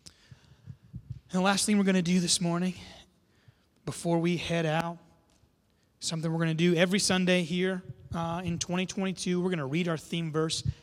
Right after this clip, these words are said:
out loud together. So, uh, John fifteen five is our church's verse. That's why we're called Vine Church. Uh, but then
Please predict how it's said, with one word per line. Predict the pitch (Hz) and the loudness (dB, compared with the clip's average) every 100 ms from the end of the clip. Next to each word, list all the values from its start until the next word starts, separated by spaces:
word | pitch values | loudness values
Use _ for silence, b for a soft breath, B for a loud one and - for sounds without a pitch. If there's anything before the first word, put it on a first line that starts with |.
| B | B
out | 143 147 | -4 -2
loud | 143 143 139 | -2 -2 -2
together. | 165 147 143 117 | -4 0 0 0
So, | - 196 143 B B B | -2 0 0 B B B
uh, | 175 170 165 180 | -4 -2 -2 0
John | 170 196 | 0 0
fifteen | 175 226 - 214 196 | 0 -2 -2 -4 -2
five | - 202 208 185 | -4 -4 -2 -2
is | 165 | -2
our | 147 | -2
church's | - 233 - 185 | 0 0 -2 -4
verse. | 151 165 208 - | -2 -2 -2 -6
That's | - | -6
why | 170 | -4
we're | 160 | -4
called | - 180 175 | -4 -2 -2
Vine | 151 170 185 | 0 0 0
Church. | - 185 226 - - B B 180 | -2 -2 -2 -6 -8 B B -4
Uh, | 170 | -2
but | 165 165 | 0 0
then | 185 | 0